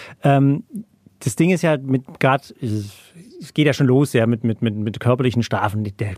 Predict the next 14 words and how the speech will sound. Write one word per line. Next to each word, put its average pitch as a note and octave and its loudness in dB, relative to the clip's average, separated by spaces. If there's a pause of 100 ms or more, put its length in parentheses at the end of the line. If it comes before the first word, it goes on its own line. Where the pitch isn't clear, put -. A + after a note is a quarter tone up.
berühmte D3+ 2
Schnauzendreher, C#3+ 0 (480)
den B2+ 2
ich A2+ -2
ja B2+ 0
auch B2 0
schon C#3 -2
erlebt C3 0
habe. C3+ -2 (320)
Warum A#3 0 (140)
neigen D#3+ 0
wir C#3+ 2
Menschen F3+ 0
dazu, E3+ 0